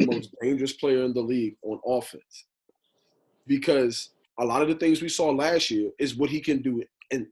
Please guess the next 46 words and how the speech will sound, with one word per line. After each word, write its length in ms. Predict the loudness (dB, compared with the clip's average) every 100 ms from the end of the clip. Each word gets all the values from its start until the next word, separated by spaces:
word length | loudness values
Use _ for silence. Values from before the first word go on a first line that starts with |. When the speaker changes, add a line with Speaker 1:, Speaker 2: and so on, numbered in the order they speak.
| -6
Speaker 1:
every 320 | -4 -2 -2
single 400 | 0 0 2 0
game 440 | 0 0 0 -4 -16 _ _ _
at 140 | -4 0
any 240 | 0 2 2
given 320 | 2 2 0
time, 360 | -2 -4 -6 -6
and 100 | -8
you 140 | -6 -2
really 320 | 4 6 4
can't 380 | 2 2 2 0
game 260 | 0 2 0
plan 240 | -8 -10 -12
for 80 | -20
it. 60 | _ _ _ _ _ _ _ _ _ _ _ _ 0
And 80 | 2
I 100 | 2
think 200 | 2 0
he's 220 | 0 0
a, 180 | 0 0
I 60 | -2
still 320 | 0 2 4
think 180 | 2 0
he's 180 | -2
an 80 | -2
underrated 440 | -2 -2 -2 -4 -6
passer. 300 | -8 -8 -10 _ _ _ _ _ 0
I 80 |
think 200 | 2 0
he 140 | -2 -6
Speaker 2:
Yeah. 60 | -2 2 2
Speaker 1:
can 60 |
pass 260 | 0 -4 -4
the 80 | -4
ball 200 | -4 -4
very 180 | -6 -8
well. 160 | -8
I 40 | -6
think 160 | -4
it's 100 | -4
just 340 | -4 -4 -4 _ _ _ _ _
the 120 | -6
receiving 380 | -4 0 0 0
corps 300 | -4 -6 -6 -10
kinda 220 | -10 -8 -6
sucks. 400 | -6 -8 -14